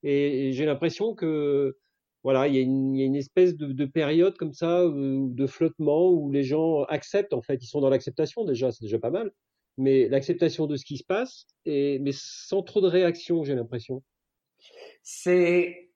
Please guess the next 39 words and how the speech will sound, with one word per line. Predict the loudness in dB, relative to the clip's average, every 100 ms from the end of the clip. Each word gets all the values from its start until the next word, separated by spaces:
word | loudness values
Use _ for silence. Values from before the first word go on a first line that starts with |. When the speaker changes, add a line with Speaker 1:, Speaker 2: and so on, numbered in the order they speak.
| -20
Speaker 2:
c'est | -16 -8 -8 -6
triste | -4 -2 -2 -2 -2
d'être | -2 -2
simplement | -6 -2 -2 -2 -4
sur | -4 -8 -4
pause | 0 0 0 -4 -6 -4
parce | -4 -2
que | -4
dans | -2 -4
le |
fond, | -6 -6 -6 -4
c'est | -4
un | -4
moment | -2 -4 -4 -6 -8
merveilleux. | -8 -4 -2 -2 -2 -2 0 -2 -4 -12 _ _ -6
On | -2 -2
est | -2
capable | -2 -2 0 2 2 0
de | 0 -2 -8 _ _
faire | 0 0
le | 0 -2 -2
point | -4 -4
sur | -4 -4
notre | -2 -4 -4
vie | -8
jusqu'à | -10 -6 -6
présent, | -6 -6 -6 -4 -4 -2
on | -4
est | -4
capable | -4 -2 2 2 0
de | -8 _ _ _
décider | -8 -8 -8 -12 -8 -2 0 0 -2 -8 _ _ _ _ _ -20
d'où | -8 -2
on | 0 2 2
va | 2
aller | 2 0 -4
par | -4 -4 -2
la | -4
suite. | -8 -8 -6 -6